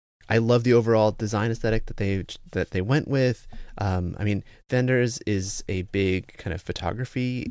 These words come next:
geek and, uh, well, artist, really. He's an amazing artist. And he, I have, uh, a book of his photographs and, um, kind of writing as well. And this one pa-, pairs up so nicely with that book because it's like, you know,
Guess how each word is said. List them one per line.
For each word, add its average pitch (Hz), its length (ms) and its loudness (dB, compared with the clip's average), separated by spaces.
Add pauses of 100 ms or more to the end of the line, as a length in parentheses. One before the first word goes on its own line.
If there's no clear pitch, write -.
geek - 520 -8
and, 95 440 -4 (100)
uh, 90 400 -4 (420)
well, 98 300 2
artist, - 380 0
really. 87 200 -2
He's 98 160 -2
an 95 80 0
amazing 92 420 -4
artist. - 340 -8
And 90 160 -4 (280)
he, 104 380 2
I 101 100 -2
have, 101 280 0 (100)
uh, 90 220 -2
a 92 80 -4
book 107 220 -2
of 95 100 -4
his 87 180 -4
photographs 104 840 2
and, 90 360 -6 (380)
um, 80 360 -4 (140)
kind 85 160 -4
of 85 80 -4
writing 82 360 0
as - 160 -8
well. 87 300 -2 (440)
And 92 240 0
this 120 200 2
one 104 420 2
pa-, - 260 -12 (140)
pairs 147 320 -4
up - 100 0
so 127 380 0
nicely 98 520 -2
with 95 180 -4
that - 280 -4
book 82 300 -2
because 90 360 -4
it's - 280 -8
like, 87 180 -6
you 90 60 -2
know, 87 160 -2